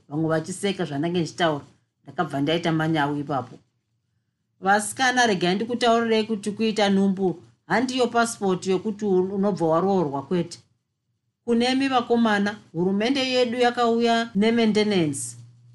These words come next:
Zvino ukaitisa mwana wevanhu pamuviri, iwe usiri kuda kumuroora, mentenensi unobhadhara nei? Vamwe vasikana kana varambwa nouyo unoona womboedza mumwe.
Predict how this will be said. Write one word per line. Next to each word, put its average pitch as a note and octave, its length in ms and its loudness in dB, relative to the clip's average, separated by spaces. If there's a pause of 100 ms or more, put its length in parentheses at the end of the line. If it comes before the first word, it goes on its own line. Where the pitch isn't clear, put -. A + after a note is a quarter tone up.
(160)
Zvino C4 240 0
ukaitisa A#3 480 0
mwana A3+ 300 -2
wevanhu B3 300 2
pamuviri, F#3+ 640 0
iwe G#3+ 200 2
usiri B3 280 -6
kuda A3+ 220 0
kumuroora, G#3 680 0 (440)
mentenensi A#3 480 0
unobhadhara E3+ 600 2
nei? F3+ 280 0 (1300)
Vamwe A3 260 0
vasikana A#3 580 0
kana G#3 260 2
varambwa G3 600 0
nouyo G3+ 540 2
unoona G#3+ 340 2
womboedza G3 540 0
mumwe. F3 340 0